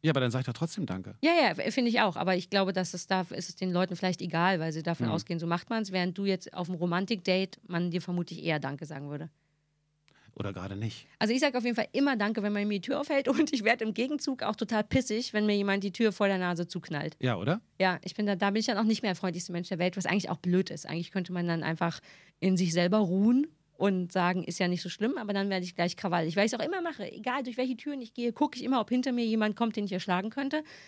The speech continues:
Speaker 2: Bleib manchmal sogar ein Sekündchen stehen, damit er noch durchhuschen kann. Und wenn ich dann so ein Ding vom Brett kriege, <laughs> dann, dann bin ich ein anstrengender Rohrspatz.
Speaker 1: Gibt es so Schlüsselreize, die dich sofort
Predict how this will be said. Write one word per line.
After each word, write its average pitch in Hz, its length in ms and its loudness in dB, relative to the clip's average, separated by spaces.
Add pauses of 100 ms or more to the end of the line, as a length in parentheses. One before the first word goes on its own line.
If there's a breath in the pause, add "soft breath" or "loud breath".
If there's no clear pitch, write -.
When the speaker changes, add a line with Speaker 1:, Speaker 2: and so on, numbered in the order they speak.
(200 loud breath)
Speaker 2:
Bleib 226 200 2
manchmal 247 320 0
sogar 247 220 0
ein 240 80 0
Sekündchen 220 400 -2
stehen, 226 280 2
damit 214 200 2
er 208 80 2
noch 202 100 0
durchhuschen 175 420 -2
kann. 165 180 -6
Und 180 100 -6
wenn 175 120 0
ich - 100 -4
dann 285 180 0
so 226 60 0
ein 220 60 0
Ding 226 140 0
vom 214 160 2
Brett 202 300 0
kriege, 226 260 -4
<laughs> - 640 -2
dann, 240 120 4
dann 196 240 2 (340 loud breath)
bin 202 140 0
ich 220 120 0
ein 190 80 0
anstrengender 202 420 0
Rohrspatz. - 560 -4
Speaker 1:
Gibt - 120 -2
es 165 100 4
so 180 100 6
Schlüsselreize, 185 1040 2 (160)
die 131 60 -4
dich 131 140 -4
sofort - 720 -2